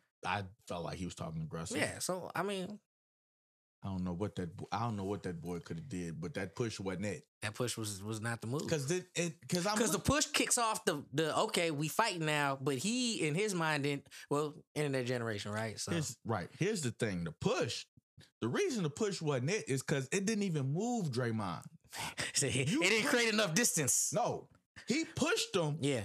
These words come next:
Speaker 1: and he went back.
Speaker 2: And that's when he knew he fucked up.
Speaker 1: You lost the push,
Speaker 2: Yeah.
Speaker 1: and he lullabied your ass.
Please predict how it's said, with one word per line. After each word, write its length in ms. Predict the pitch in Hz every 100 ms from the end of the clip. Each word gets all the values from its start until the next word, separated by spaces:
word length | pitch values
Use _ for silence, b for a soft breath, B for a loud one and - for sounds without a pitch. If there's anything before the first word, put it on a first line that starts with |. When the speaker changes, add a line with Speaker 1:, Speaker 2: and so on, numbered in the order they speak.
| -
Speaker 1:
and 180 | 185 165
he 300 | 135 349 440 349
went 240 | 247 247
back. 380 | 247 160 - - - - _ _
Speaker 2:
And 160 | 101 107
that's 280 | 120 120 123
when 100 | 123
he 140 | 135
knew 240 | 135 139
he 160 | 147 104
fucked 340 | - 113 -
up. 140 | 104 98 -
Speaker 1:
You 300 | 170 359 415 320
lost 340 | 285 240 -
the 120 | 196
push, 680 | - - 359 415 440 - -
Speaker 2:
Yeah. 240 | 131 123
Speaker 1:
and 460 | 92 - 359 494 508
he 160 | 311 269
lullabied 680 | 269 226 196 196 170 165
your 220 | 165 165
ass. 140 | 156